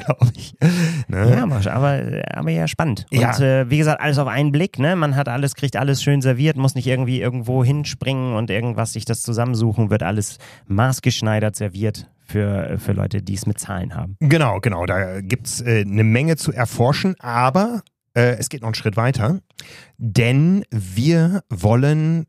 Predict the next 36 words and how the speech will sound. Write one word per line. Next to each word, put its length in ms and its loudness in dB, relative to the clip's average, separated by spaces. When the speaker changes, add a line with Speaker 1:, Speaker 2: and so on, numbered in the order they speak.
Speaker 1:
zukünftig 720 0
auch 520 0
mit 200 0
euch 160 2
über 140 -2
die 100 0
Rennen, 240 0
die 100 -2
waren, 420 -4
sprechen 580 -2
und 320 -2
haben 300 -2
ein 220 -2
Bewertungstool 720 -2
gebaut. 540 -6
Das 180 -2
werden 400 0
wir 440 4
erstmal 280 -4
peu 300 2
à 80 0
peu 280 0
für 140 -4
manche 360 -2
Rennen 260 0
eröffnen. 520 0
Vielleicht 360 0
machen 160 0
wir 80 0
das 140 -2
irgendwann 340 -2
auch 180 -4
ein 80 -2
bisschen 200 -4
flächendeckender, 880 -4
aber 460 -2